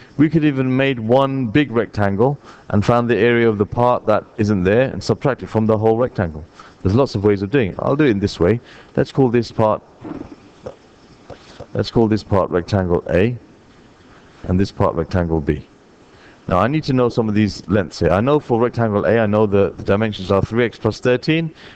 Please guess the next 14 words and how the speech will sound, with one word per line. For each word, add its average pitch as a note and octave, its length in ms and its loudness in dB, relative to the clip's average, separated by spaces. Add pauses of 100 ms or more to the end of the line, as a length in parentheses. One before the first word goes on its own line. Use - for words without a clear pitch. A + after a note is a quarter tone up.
and C3 200 -2
three G#2 200 2
x F2 160 -6
plus - 240 -4
nine. F2 180 0
That's F2+ 240 0
the F2 80 0
width G2+ 260 0
and F#2+ 140 0
that's E2 220 -2
the A2+ 240 0 (320)
length. G2+ 480 -2 (380)
For A2+ 200 2
B, D3+ 400 2